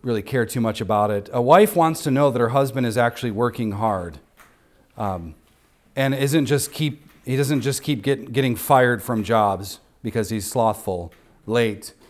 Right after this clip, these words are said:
inconsiderate. Another thing to avoid is bitterness. Paul says in Colossians three nineteen very clearly, "Husbands, love your wives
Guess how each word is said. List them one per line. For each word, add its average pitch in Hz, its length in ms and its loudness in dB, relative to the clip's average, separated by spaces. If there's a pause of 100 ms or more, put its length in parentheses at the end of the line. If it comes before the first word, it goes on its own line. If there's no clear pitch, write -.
inconsiderate. 107 840 -6 (880)
Another 160 260 4
thing 135 240 0
to 127 120 2
avoid 120 280 2
is 117 80 -4
bitterness. 120 720 0 (520)
Paul 143 180 4
says 131 260 0
in 127 100 -2
Colossians 123 520 -2
three 143 260 -4
nineteen 127 500 -2
very 127 220 0
clearly, 127 520 -2 (340)
"Husbands, 135 640 2 (260)
love 143 260 4
your 165 160 2
wives 123 460 2